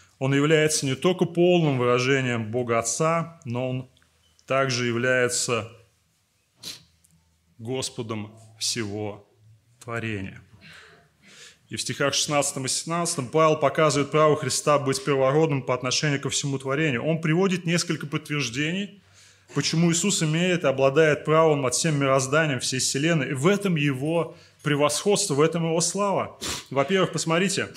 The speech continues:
Он является создателем всего творения. Эта мысль подчеркивается два раза в этом тексте, в начале и в конце шестнадцатого стиха.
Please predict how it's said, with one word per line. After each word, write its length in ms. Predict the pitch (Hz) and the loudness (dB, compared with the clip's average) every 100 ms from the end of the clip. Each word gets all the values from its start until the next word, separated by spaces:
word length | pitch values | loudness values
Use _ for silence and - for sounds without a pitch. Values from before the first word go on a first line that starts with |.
| - - - | -10 -8 -2
Он 160 | 170 | 0
является 540 | 175 151 175 170 165 160 | 2 2 2 2 0 0
создателем 680 | 170 156 139 165 170 175 | 0 0 2 2 2 2
всего 280 | 156 - 160 | 0 0 0
творения. 480 | 156 151 160 170 135 | 2 2 2 4 2
Эта 160 | 135 156 | 2 4
мысль 340 | 190 196 175 | 4 2 0
подчеркивается 800 | 143 143 190 180 165 156 147 143 | 0 0 0 0 0 0 0 -4
два 520 | 127 151 175 185 - - | 0 2 4 2 -4 -2
раза 380 | 170 185 165 139 | 2 4 4 4
в 40 | |
этом 240 | 139 139 131 | 2 0 -2
тексте, 380 | 160 151 - | 0 0 -2
в 60 | 123 | -2
начале 460 | 135 139 185 202 175 | -2 0 0 2 0
и 20 | |
в 80 | 170 | -2
конце 320 | 151 151 170 | -4 -2 -2
шестнадцатого 480 | - 165 156 - 143 | -2 -2 -2 -2 -4
стиха. 540 | - - 196 135 - | -6 -2 0 0 -2